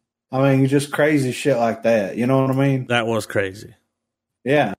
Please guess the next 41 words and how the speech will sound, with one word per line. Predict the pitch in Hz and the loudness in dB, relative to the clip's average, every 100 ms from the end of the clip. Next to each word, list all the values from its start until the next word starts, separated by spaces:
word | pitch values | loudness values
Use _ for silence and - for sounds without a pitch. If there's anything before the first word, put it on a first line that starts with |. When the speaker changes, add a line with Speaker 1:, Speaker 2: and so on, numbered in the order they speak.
| - | -6
Speaker 1:
I | 127 214 | 0 2
enjoyed | 156 117 143 135 | 2 2 2 2
it, | 95 - | -2 -12
though, | - _ - | -20 _ -6
you | 117 | 0
know? | 139 143 139 _ | 2 2 -2 _
Speaker 2:
Mm-hmm. | 117 113 113 107 110 123 _ _ _ _ _ - | -8 -6 -6 -6 -8 -12 _ _ _ _ _ -4
Speaker 1:
I | 131 | 0
mean, | 160 156 | 0 0
it | |
wasn't | 139 156 143 139 131 | 0 0 0 0 0
as | 113 | -2
good, | 107 143 135 120 113 | 0 0 2 0 -2
you | 123 | -2
know, | 123 120 | 0 -2
'cause | 113 131 117 | -2 -4 -2
it | |
didn't | 120 113 | -4 -2
have | 131 117 | -4 -2
Bruce | 127 123 | -2 -2
Campbell | - 131 131 120 107 | -4 -2 0 0 0
in | 107 | -2
it. | 95 | 0
But | 117 143 123 104 | 2 4 2 0
for | - 117 110 110 - - | 2 4 4 2 -10 -2
a | |
reboot, | 120 113 123 160 160 151 156 147 | -2 0 0 0 0 0 0 0
reimagining, | 131 147 135 131 147 156 160 160 147 | 0 0 2 2 0 -2 -4 -6 -6
it | 123 123 | -2 2
was | 123 120 113 | 2 2 2
not | 120 120 95 | 0 0 0
bad | 107 113 107 | 2 2 2
at | 98 | 2
all, | 104 104 | 2 2
in | 92 | 0
my | 107 101 | 0 0
opinion. | 107 104 | -2 -2
Speaker 2:
Not | 104 | -2
bad | 107 104 107 | -2 -2 -2
at | 104 | -2
all. | 104 101 101 | -2 -2 -6